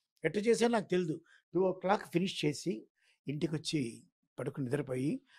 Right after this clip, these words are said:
మరుసటి రోజుకి దీపావళి బాగా అయిపోయాను. మరి ఏమన్నా నిన్నైతే బాగా అయి ఉండొచ్చు కదా ఇది. So ఇట్లంతా వచ్చినప్పుడు మన వల్లనే కాలేదే. ఒక బాలయ్య బాబు గారు ఎంత నిగ్రహం చేశాడు, ఆ నిగ్రహానికి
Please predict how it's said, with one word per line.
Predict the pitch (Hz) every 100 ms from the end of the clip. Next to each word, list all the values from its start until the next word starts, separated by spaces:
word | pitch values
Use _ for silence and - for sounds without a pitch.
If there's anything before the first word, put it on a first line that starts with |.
| - 135
మరుసటి | 135 -
రోజుకి | 160 156 127 127 117
దీపావళి | 127 175 175 156 127 - _ _ _ _ _ _ -
బాగా | 127 151
అయిపోయాను. | 151 135 131 107 101 _ _ _ _ - -
మరి | 160
ఏమన్నా | 165 156
నిన్నైతే | 147 165 220 208 220
బాగా | 208 214 220
అయి | 202
ఉండొచ్చు | 175 165 - 151
కదా | 143
ఇది. | 131 123 147 117 - _ _ _ _ _ -
So | 208 185
ఇట్లంతా | - 185 180 233
వచ్చినప్పుడు | 220 190 190 202
మన | 156 151
వల్లనే | 170 180
కాలేదే. | 180 151 143 117 160 320 _ _ - -
ఒక | 139
బాలయ్య | 127 120 165 202 190
బాబు | 160 160 147 143
గారు | 139
ఎంత | 156 117 - 151 147 135 - - - 135 117 - - - - _ _ _ -
నిగ్రహం | 127 135 _ - 269 233 226 196
చేశాడు, | 185 170 165
ఆ | 160
నిగ్రహానికి | 156 139 240 233 226 202 190 170 -